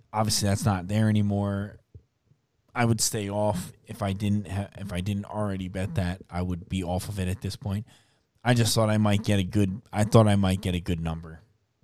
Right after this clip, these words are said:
At plus one and a half, I thought this might drop to, you know,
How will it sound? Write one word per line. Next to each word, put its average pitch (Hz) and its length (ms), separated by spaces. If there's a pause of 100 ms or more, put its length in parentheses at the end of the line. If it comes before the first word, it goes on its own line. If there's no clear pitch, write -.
(680)
At 98 140
plus 101 280
one 98 120
and 92 100
a 85 40
half, 92 300
I 90 100
thought 92 280
this 92 180
might 87 200
drop 82 420
to, 80 260 (720)
you 87 120
know, 73 200